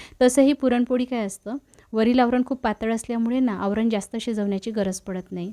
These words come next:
त्यामुळे फार वेळ शिजवण्याची अजिबात गरज नाही. बरेच जणांना असं वाटतं की पुरणपोळीच्या वरून फार जास्त डाग पडले तरच ती छान शेकल्या गेलेली आहे, शिजलेली आहे, पण असं काही नाही. पुरणपोळीचं आवरण पातळ असल्यामुळे शिजायला फारसा वेळ लागत नाही.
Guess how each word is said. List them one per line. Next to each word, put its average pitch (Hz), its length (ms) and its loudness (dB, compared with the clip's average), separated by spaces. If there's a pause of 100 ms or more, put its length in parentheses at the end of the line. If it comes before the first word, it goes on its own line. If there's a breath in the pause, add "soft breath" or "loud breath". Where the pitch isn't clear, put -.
त्यामुळे 214 300 0
फार 214 280 -2
वेळ 214 180 0
शिजवण्याची 196 500 -2
अजिबात 196 300 -6 (120)
गरज 175 260 -6
नाही. 170 120 -8 (400 loud breath)
बरेच 226 220 4
जणांना 240 380 2
असं 233 200 -4
वाटतं 214 320 -4
की 220 120 -8
पुरणपोळीच्या 214 760 -4
वरून 202 300 -2 (120)
फार 214 220 -2
जास्त 220 300 -2
डाग 202 200 -2 (100)
पडले 214 300 -4
तरच 220 280 -2
ती 233 240 -6 (140)
छान 220 200 0
शेकल्या 202 360 -2
गेलेली 190 360 -2
आहे, 190 160 0
शिजलेली 185 500 -2
आहे, 226 200 0
पण 262 180 -2
असं 226 240 -4
काही 180 240 -6
नाही. 196 140 -4 (460 loud breath)
पुरणपोळीचं 233 560 2
आवरण 220 300 -2
पातळ 196 380 -4
असल्यामुळे 196 460 -4
शिजायला 190 380 -4
फारसा 190 360 -6
वेळ 180 200 -2
लागत 170 360 -8
नाही. 175 140 -8